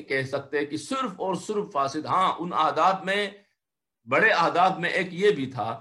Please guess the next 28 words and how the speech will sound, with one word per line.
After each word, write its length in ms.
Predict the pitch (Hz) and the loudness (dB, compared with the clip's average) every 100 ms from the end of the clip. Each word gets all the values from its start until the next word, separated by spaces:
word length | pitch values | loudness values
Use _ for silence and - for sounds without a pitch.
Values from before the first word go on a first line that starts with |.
| - _ _ - | -14 _ _ -6
कि 1120 | 131 131 127 120 117 113 113 117 - 120 117 - | -2 0 0 -2 -2 -2 -4 -8 -10 -14 -16 -2
फासिद 300 | 127 139 143 | 0 0 -4
हुकूमत 380 | 135 131 139 139 | -4 -4 -4 -4
को 100 | 131 | -4
हटाना 420 | 113 107 127 156 | -4 -2 -2 2
और 180 | 151 - 123 | 0 0 0
आदिल 260 | 127 143 | 0 0
हुकूमत 460 | 131 104 120 131 - | -4 -6 -6 -8 -4
का 120 | 135 135 - _ _ _ - | -2 -2 -6 _ _ _ 0
क़याम 380 | 139 139 120 107 | 2 4 2 -2
है। 200 | 104 101 | -6 -6
अ, 100 | 101 _ _ _ _ 117 | -10 _ _ _ _ 0
कह 1120 | 123 123 120 120 117 101 120 _ _ - 151 | 2 2 2 2 0 -4 -10 _ _ -2 0
रहे 80 | 196 | 0
हैं 80 | 196 | 2
कि 60 | |
अगर 280 | 170 185 196 | 2 2 0
मकसद 420 | 165 165 - 202 175 | 0 -2 0 0 0
हुकूमत 420 | 165 170 185 185 | -2 -2 -2 -4
की 80 | 180 | -8
तश्कील 460 | 156 151 - 208 202 | -4 -4 -2 -4 -2
हो 100 | 180 | -2
तो 120 | 180 | -2
फिर 160 | 165 170 | -4 -4
इंसान 480 | - 143 143 185 196 | -4 -8 -2 0 0
इस 160 | 196 - | -6 -6
हद 140 | 175 - | -8 -2
तक 200 | 185 - | -4 -4